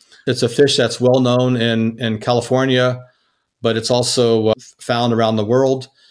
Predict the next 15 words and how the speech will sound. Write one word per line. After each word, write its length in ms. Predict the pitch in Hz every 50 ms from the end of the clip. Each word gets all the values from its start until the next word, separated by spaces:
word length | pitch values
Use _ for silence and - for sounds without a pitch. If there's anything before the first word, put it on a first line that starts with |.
| _ _ -
in 100 | 107 110
various 380 | 110 120 123 120 120 117 - -
ways. 340 | 123 120 123 131 135 123
But 180 | 127 - 123 120
we're 180 | 113 117 117 127
also 260 | - - - 151 120
working 420 | 113 117 117 117 - 120 117 113
on 280 | 110 104 107 107 104 104
mahi-mahi, 960 | 107 113 120 107 120 120 110 107 110 117 120 123 131 139 135 135 123 127 - _ _ _ _ _ _ _ -
red 180 | 117 117 120 120
snapper, 800 | - - 117 113 120 127 123 - 135 131 131 135 131 123 - _ -
and 200 | 110 104 104 107
tuna 360 | - - 190 185 127 101 104
as 200 | 98 107 98 -
well. 400 | - 120 117 101 92 95 92 -